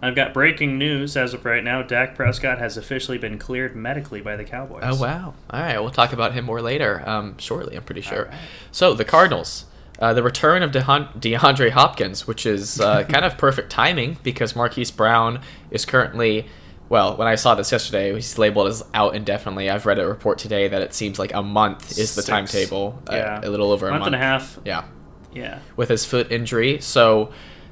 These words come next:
Speaker 2: you know, perfect timing for DeAndre Hopkins to step in. And I guess I'll say, besides him, who else do you expect to step up? I mean, I'm gonna talk about Rondale Moore and Zach Ertz. Do you think those are the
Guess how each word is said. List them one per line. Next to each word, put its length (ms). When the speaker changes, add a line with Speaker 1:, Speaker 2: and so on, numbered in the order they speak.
Speaker 2:
you 80
know, 200
perfect 440
timing 380
for 160
DeAndre 380
Hopkins 460
to 80
step 340
in. 420
And 760
I 160
guess 320
I'll 160
say, 720
besides 480
him, 420
who 240
else 240
do 80
you 80
expect 360
to 60
step 320
up? 220
I 80
mean, 160
I'm 140
gonna 120
talk 240
about 220
Rondale 320
Moore 180
and 100
Zach 240
Ertz. 320
Do 100
you 60
think 200
those 220
are 60
the 440